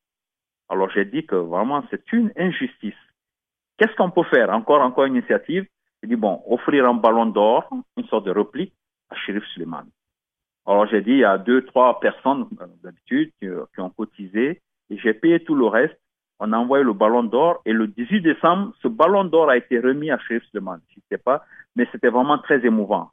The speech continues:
Et aujourd'hui, dans, euh, à la télévision guinéenne, dans, dans le grand format,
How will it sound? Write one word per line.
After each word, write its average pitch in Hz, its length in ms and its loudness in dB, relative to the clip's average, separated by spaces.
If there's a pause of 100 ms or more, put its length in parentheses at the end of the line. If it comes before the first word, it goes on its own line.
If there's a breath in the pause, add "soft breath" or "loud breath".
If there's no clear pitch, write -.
(100)
Et 98 60 -4
aujourd'hui, 131 760 0 (380)
dans, 98 580 0 (200)
euh, 80 520 -6
à 98 120 0
la 98 180 2
télévision 123 600 0
guinéenne, 113 640 0 (540)
dans, 90 340 -8
dans 98 120 -2
le 98 100 -2
grand 120 280 2
format, 101 580 -2